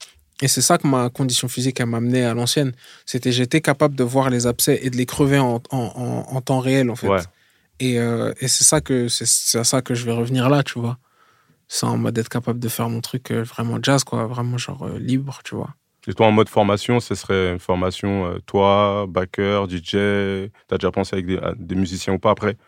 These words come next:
Speaker 2: par rapport aux prods que t'as, peut-être, peut-être pas tout de suite, je sais pas, mais
Speaker 1: Euh, j'aimerais bien faire, euh, une formation genre, euh,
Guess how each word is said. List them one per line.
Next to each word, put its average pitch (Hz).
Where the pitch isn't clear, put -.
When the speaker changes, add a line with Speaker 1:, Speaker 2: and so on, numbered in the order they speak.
Speaker 2:
par 85
rapport 85
aux 87
prods 101
que 87
t'as, 92
peut-être, 87
peut-être -
pas 98
tout -
de -
suite, 104
je -
sais 87
pas, 95
mais 90
Speaker 1:
Euh, 113
j'aimerais 143
bien 202
faire, 131
euh, 107
une 120
formation 120
genre, 117
euh, 107